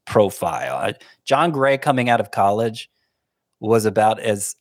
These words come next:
high-end as a pitching prospect gets. And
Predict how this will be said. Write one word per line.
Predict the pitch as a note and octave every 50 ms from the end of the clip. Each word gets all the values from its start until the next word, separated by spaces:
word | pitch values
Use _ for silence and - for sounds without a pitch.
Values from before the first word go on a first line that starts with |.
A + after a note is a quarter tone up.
| - -
high-end | - - B2 A#2+ A#2+ A#2+ A2+ A2 A2 A2+
as | A2+ G#2 G2+
a | G2
pitching | - - A2+ - - G#2+ G2+ -
prospect | - G#2+ G2 F#2+ - - - G2+ F2+ - -
gets. | - E2+ A2+ C3 - - - - - _ _ _ _ _ _ _ _ _ _ _ _ _ _ -
And | A#2 G#2 G#2 G2+ G2 F#2+ -